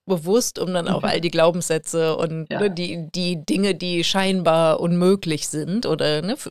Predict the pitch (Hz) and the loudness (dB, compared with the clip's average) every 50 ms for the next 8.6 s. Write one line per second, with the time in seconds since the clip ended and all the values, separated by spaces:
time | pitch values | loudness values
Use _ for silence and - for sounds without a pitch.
0 | - 185 - - 175 151 165 160 - 190 156 151 147 147 - 156 147 139 139 - | -14 -10 -8 -6 -4 -4 -4 -4 -2 -2 -2 -2 -4 -2 -2 -2 -2 -2 -4 -4
1 | - 165 160 147 143 151 151 - - 160 151 - - - 156 175 226 - _ - | -4 -4 -4 -4 -4 -6 -6 -6 -8 -10 -10 -10 -6 -2 -2 -2 -2 -2 _ -6
2 | 160 170 - - 180 175 165 - 156 160 165 165 170 180 - - - - - - | -6 -6 -4 -4 -4 -6 -2 -2 -2 -2 -2 -4 -6 -8 -8 -12 -18 -20 -20 -20
3 | - - - - _ _ _ - 196 202 214 214 - - 165 156 196 196 175 170 | -20 -20 -20 -20 _ _ _ -8 -4 -4 -4 -4 -6 -6 -6 -2 -2 0 2 2
4 | 165 170 165 156 170 170 190 220 247 302 320 311 254 - _ _ _ _ _ _ | 2 2 2 2 2 2 2 2 0 0 -2 -6 -10 -12 _ _ _ _ _ _
5 | _ _ _ _ - - 190 185 - 196 196 - - - - 175 175 170 165 170 | _ _ _ _ -6 -4 -4 -4 -2 -4 -8 -8 -6 -6 -2 0 0 0 0 -4
6 | - - - - - 175 165 165 170 - - - 175 180 - - 190 180 180 175 | -6 -6 -8 -6 -6 -4 -4 -4 -4 -4 -4 -4 -4 -4 -4 -4 -2 -2 -2 -2
7 | 175 175 180 175 170 190 175 - - 165 - - 160 151 151 151 - - 156 - | -2 -2 -4 -4 -6 -6 -6 -6 -6 -6 -6 -4 -4 -6 -6 -8 -10 -12 -12 -6
8 | - 208 220 208 185 - - 170 175 170 - | -2 -2 0 0 0 -2 -2 -2 -2 -4 -6